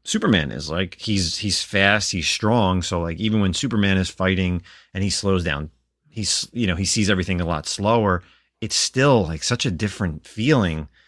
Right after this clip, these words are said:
But then, you know, you're, like, watching and you're like, "Oh, this is so cool." But in, in, there's, like, one part of you that's like that. And then there's the other part of, like, "I'm rocking out listening to Paint It Black in the movie theater right now."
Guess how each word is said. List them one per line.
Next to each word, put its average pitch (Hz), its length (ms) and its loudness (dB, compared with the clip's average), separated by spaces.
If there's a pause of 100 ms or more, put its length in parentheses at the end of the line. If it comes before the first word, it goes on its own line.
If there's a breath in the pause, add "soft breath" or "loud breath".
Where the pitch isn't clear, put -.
(260 soft breath)
But 95 100 -4
then, 123 360 2
you 113 140 0
know, 104 80 4
you're, 104 200 2
like, 98 240 0
watching 95 360 0
and 87 80 0
you're 82 100 -4
like, 78 160 -8
"Oh, 90 80 -4
this 98 180 0
is 104 120 -2
so 95 180 2
cool." 95 320 2
But 90 180 -4
in, 131 440 -2
in, 101 440 -2 (140)
there's, 110 160 0
like, 101 100 4
one 104 240 6
part 143 240 4
of 143 80 -2
you 156 120 4
that's 151 200 2
like 151 180 0
that. 170 200 0
And 131 140 4
then 131 80 8
there's 117 160 6
the 127 60 4
other 147 100 2
part 113 260 4
of, 90 160 0
like, 85 220 -6 (260 loud breath)
"I'm 92 160 -2
rocking 95 320 2
out 85 180 0
listening 85 340 -4
to 80 100 -6
Paint 85 200 -6
It 76 60 -8
Black 76 300 -6
in 76 60 -10
the 78 40 -8
movie 76 220 -8
theater 78 240 -10
right 76 160 -6
now." 71 200 -16